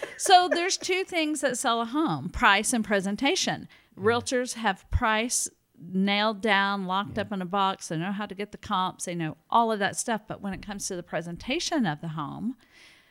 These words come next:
Speaker 1: they might not necessarily be online with that. So that's why we're here. Our
Speaker 2: <clears throat>
Speaker 1: goal in our heart is just to help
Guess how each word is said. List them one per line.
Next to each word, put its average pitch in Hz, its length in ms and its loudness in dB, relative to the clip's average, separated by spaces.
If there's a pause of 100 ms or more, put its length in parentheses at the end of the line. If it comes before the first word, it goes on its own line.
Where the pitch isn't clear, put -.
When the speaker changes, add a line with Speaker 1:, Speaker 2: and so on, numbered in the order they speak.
(340)
Speaker 1:
they 214 180 4
might 226 260 2
not 208 340 -2 (100)
necessarily 180 720 -4 (240)
be 175 400 -4 (120)
online 156 540 -2
with - 180 -12
that. - 220 -6 (100)
So - 200 0
that's 175 320 -6
why 185 120 -2
we're 196 260 0
here. 180 500 -6 (100)
Our 226 220 8
Speaker 2:
<clears throat> 240 120 -4
Speaker 1:
goal 190 200 2
in 180 120 -6
our 208 160 -4
heart 165 320 -6
is - 160 -6
just - 320 -6
to 196 100 -4
help 180 440 -4